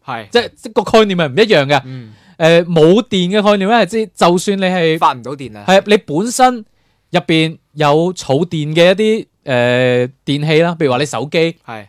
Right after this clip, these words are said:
Speaker 2: 等等啦，都係冇晒電嘅。
Speaker 1: 電能消失咗。
Speaker 2: 係啦，係啦，噉就，噉大家嘅生活呢，就會變得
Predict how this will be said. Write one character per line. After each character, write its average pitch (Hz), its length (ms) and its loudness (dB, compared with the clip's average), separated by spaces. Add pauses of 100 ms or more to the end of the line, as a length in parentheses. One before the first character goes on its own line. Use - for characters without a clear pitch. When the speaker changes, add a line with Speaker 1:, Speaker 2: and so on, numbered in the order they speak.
(140)
Speaker 2:
等 147 160 -4
等 165 160 -6
啦， 170 80 -12 (100)
都 254 140 4
係 202 120 0
冇 131 300 -4
晒 175 160 0
電 113 540 -6
嘅。 185 120 -4
Speaker 1:
電 185 60 -6
能 147 200 -4
消 220 140 -10
失 208 140 -8
咗。 139 140 -6
Speaker 2:
係 160 120 2
啦， 165 220 0 (160)
係 156 120 -4
啦， 170 100 -2
噉 202 180 -8
就， 190 280 0 (120)
噉 208 100 -10
大 196 160 -2
家 220 120 0
嘅 214 40 0
生 214 200 -4
活 170 100 -4
呢， 180 140 -2
就 147 140 -4
會 131 120 -4
變 135 320 -6
得 156 220 -2